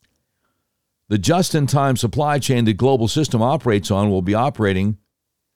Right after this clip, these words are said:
like a person trying to run while his shoelaces are tied together.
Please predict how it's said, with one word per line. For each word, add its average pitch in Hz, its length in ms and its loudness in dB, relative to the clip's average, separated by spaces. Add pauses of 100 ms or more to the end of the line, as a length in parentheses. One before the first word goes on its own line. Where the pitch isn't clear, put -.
(720)
like 123 200 0
a 113 80 -2
person 143 380 0
trying 127 360 0
to 110 140 0
run 117 560 0 (680)
while 117 240 0
his 113 100 0
shoelaces 113 680 0
are 87 60 -4
tied 80 300 -4
together. 62 400 -10